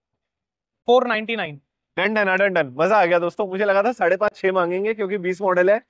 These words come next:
Speaker 2: और ये गाड़ी उनके लिए सही है जिनको दिन में पचास से सौ किलोमीटर गाड़ी चलानी है, जेब पे भारी नहीं पड़ेगी।
Speaker 1: बिल्कुल नहीं पड़नी
Speaker 2: अब आ जाओ
Speaker 1: पड़ेगी।
Speaker 2: दोस्तों, अब गाड़ी लाया हूँ देश का लोहा, बड़े भाई, टाटा नेक्सॉन।
Speaker 1: जी।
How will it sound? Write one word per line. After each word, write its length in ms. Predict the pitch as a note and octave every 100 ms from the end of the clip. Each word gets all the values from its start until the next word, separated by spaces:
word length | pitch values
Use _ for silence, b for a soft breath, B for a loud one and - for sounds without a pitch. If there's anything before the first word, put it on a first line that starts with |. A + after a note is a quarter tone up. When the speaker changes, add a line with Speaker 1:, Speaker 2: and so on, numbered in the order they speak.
| _ _ _ -
Speaker 2:
और 140 | G3+
ये 180 | G3+ C4+
गाड़ी 220 | A#3 A3
उनके 280 | B3+ G#3+ B3
लिए 120 | C#4
सही 220 | B3+ F#3
है 100 | G#3+
जिनको 440 | C4 F#3 G3+ G#3 C#4
दिन 180 | G#3+ G#3
में 120 | C#4
पचास 360 | A#3 G3+ G3+
से 120 | - D4+
सौ 200 | C4 A#3
किलोमीटर 360 | A#3+ G#3+ G#3
गाड़ी 220 | G3 E3+
चलानी 340 | F3 D3+ B2 B2
है, 180 | A2+ - _
जेब 140 | F3+
पे 100 | G3
भारी 220 | A3+ G3+ A3+
नहीं 100 | A#3
पड़ेगी। 340 | A#3 A#3+ C4
Speaker 1:
बिल्कुल 400 | - G3 G3 A#3
नहीं 100 | A#3
पड़नी 200 | A3 G3+
Speaker 2:
अब 80 | E3+
आ 100 | F#3
जाओ 120 | A#3
Speaker 1:
पड़ेगी। 80 | A#3+
Speaker 2:
दोस्तों, 440 | G#3+ G3+ C3+ _ _ _ _ _ -
अब 160 | A#3+ G#3+
गाड़ी 220 | A3 A3+
लाया 180 | G3+ F#3
हूँ 220 | B3 F3+
देश 240 | E3+ G3
का 120 | B3
लोहा, 400 | A3+ D#3+ C#3 C3+ - _ _ _ _
बड़े 140 | C#3+ E3+
भाई, 120 | A#3
टाटा 320 | - D#3+ F#3+
नेक्सॉन। 640 | F3+ C#3+ C#3+ A2+ _ _ D#3+
Speaker 1:
जी। 240 | A3 -